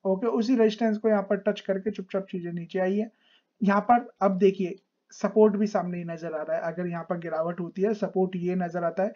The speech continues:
as well as ये जो लाइन है ये सपोर्ट है। तो यहाँ पर ये दो चीजों पे यहाँ पर ध्यान दीजिए, शेयर भागता हुआ नजर आएगा, थोड़ा सा यहाँ पर टाइम देना पड़ेगा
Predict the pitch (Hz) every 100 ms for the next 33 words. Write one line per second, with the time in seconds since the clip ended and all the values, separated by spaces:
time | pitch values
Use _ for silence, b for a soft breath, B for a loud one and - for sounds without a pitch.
0 | B B - 220 226 240 240 220 233 226
1 | 208 170 190 190 220 190 190 180 - 160
2 | 156 156 180 170 175 202 190 - 175 220
3 | 233 240 233 214 214 220 202 185 190 175
4 | 175 180 175 202 226 b b b - 240
5 | 240 262 - - 180 170 - 226 226 226
6 | 226 220 220 220 226 240 - 220 226 226
7 | 208 208 202 185 202 214 214 220 220 226
8 | 240